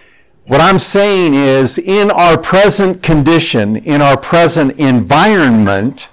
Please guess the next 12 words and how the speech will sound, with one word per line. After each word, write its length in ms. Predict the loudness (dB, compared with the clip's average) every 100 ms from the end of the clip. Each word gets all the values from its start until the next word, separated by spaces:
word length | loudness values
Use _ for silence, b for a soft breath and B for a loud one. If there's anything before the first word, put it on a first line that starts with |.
| B B B B B B B B _
good 140 | -2
morning. 460 | 0 0 0 -2 -6 _
It's 100 | -10
good 180 | -6 -4
to 40 |
see 260 | -6 -6 -6
you 100 | -4
guys. 480 | -6 -6 -8 -14 -20 b b b b b b _ -20 _ _ _ _ -20 -20 -16
So, 400 | -6 0 2 2
yeah, 360 | 2 2 4 2
you 200 | 2 0
know, 380 | 2 2 2